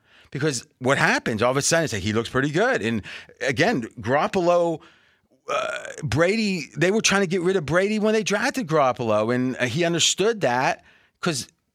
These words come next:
by normal ages, uh, or aging, he would have been hitting the end of the road. And so I, I don't think Dak wa-, especially after Cooper Rush has a good game, you think Dak wants to put him on display?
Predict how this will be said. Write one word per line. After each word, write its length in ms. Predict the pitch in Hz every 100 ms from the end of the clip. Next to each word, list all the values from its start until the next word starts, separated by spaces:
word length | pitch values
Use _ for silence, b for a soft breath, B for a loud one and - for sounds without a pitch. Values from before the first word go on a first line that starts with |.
| _ -
by 140 | 120
normal 680 | 120 117 143 156 151 147 131 _ _ _ -
ages, 760 | 156 196 190 117 113 170 - - B B B B _ -
uh, 260 | 131 131 120
or 140 | 135
aging, 600 | 139 165 190 135 135 226 - b b b
he 180 | 170
would 160 | 185 175
have 60 | 165
been 140 | 170
hitting 280 | 131 175 160
the 120 | 156
end 140 | 175
of 80 | 175
the 80 | 180
road. 540 | 196 269 269 143 107 - B B B B -
And 480 | 151 165 160 127
so 360 | 143 180 175 160 -
I, 260 | 123 -
I 40 | 196
don't 140 | 269
think 200 | 262 247
Dak 280 | - 175 214
wa-, 100 | 180
especially 520 | 175 151 208 226 226
after 240 | 185 175 180
Cooper 280 | - 190 170
Rush 240 | 175 165
has 200 | 175 160
a 40 |
good 240 | 143 175 143
game, 220 | 190 226
you 60 | 156
think 160 | 170
Dak 280 | 151 143 175
wants 180 | 180 190
to 60 | 160
put 160 | 175
him 120 | 175
on 100 | 185
display? 680 | 160 139 143 160 196 294 285